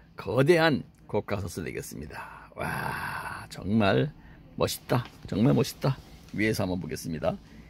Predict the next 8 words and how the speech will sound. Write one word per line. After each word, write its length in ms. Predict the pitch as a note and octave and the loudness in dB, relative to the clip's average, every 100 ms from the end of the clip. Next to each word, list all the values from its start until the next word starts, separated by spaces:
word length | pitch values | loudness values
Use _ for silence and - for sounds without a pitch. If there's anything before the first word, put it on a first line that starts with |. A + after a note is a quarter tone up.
| - - | -18 -2
이렇게 300 | A#3 B3+ - | 2 4 2
생겼습니다. 440 | B2+ - - B1 | -2 -6 -10 -10
이렇게 260 | - - - - | -10 -14 -18 -14
쭉 320 | F2 B2+ C#3+ - | -6 0 0 0
뻗은, 260 | C3+ B2+ F2+ - - - - | 2 2 2 -6 -16 -14 -6
우와, 720 | A2 A2 F#2+ F#2+ D2+ C2+ C#2+ G2+ | 0 2 2 2 0 0 -4 -6
두툼한 960 | - - C3 D3 D#3+ D#3+ D#3+ D3 D3 D3 | -8 0 4 6 6 6 4 4 2 0
뿔. 240 | F3 E3 | -2 -2